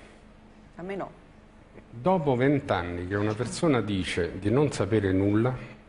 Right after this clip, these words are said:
Speaker 2: dopo che è stato prosciolto, e se avessero avuto qualcosa da dire, hanno avuto vent'anni per dirla, ma ci sono stati, e qui c'è anche il buon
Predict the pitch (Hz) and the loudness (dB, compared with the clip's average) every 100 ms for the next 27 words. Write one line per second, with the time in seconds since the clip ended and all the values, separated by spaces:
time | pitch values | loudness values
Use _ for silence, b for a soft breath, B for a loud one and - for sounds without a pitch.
0 | - - - - - - - - - - | -20 -20 -20 -20 -20 -20 -20 -20 -20 -20
1 | - - 156 135 117 113 107 120 113 101 | -20 -2 0 2 4 2 2 0 2 0
2 | 98 - 110 - - 104 98 - 95 95 | -2 0 0 0 2 2 0 -2 -2 -2
3 | 120 113 - 147 175 185 - 139 117 117 | -2 0 2 2 2 0 0 2 2 2
4 | 143 113 101 104 104 - 139 110 98 98 | 2 2 2 2 0 0 0 2 2 2
5 | 104 90 85 85 - B B B B 107 | 2 2 0 -6 -14 B B B B -2
6 | 131 156 127 113 117 107 147 147 123 101 | 2 2 2 2 0 0 0 2 2 2
7 | 101 95 123 127 104 101 110 - 113 143 | 0 0 0 2 2 0 -2 -2 0 2
8 | 139 - 165 165 131 110 107 B B B | 2 2 2 2 2 0 0 B B B
9 | B B 117 117 113 - - 123 117 98 | B B 0 0 0 -6 -2 -2 0 0
10 | 98 104 - 95 90 90 - - B B | 2 0 0 0 0 -2 -12 -20 B B
11 | B B - - 90 110 107 | B B -10 -8 -2 0 0